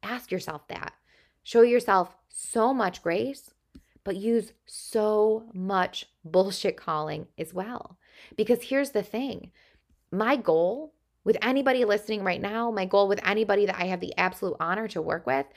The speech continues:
is to help you become two things for yourself. Two things. I want you to be your biggest cheerleader. I want you to hype yourself up bigger and brighter than anybody else can hype you up. I want you to look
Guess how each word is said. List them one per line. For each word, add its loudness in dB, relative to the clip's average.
is -2
to -10
help 2
you -8
become -4
two -4
things -4
for 0
yourself. -6
Two 0
things. -10
I 8
want 4
you 2
to 4
be -2
your 2
biggest 0
cheerleader. -8
I 4
want 0
you -4
to -8
hype -2
yourself 0
up 0
bigger 8
and -4
brighter 2
than -4
anybody 2
else 0
can -8
hype -6
you -6
up. -8
I 4
want 2
you -2
to 4
look 0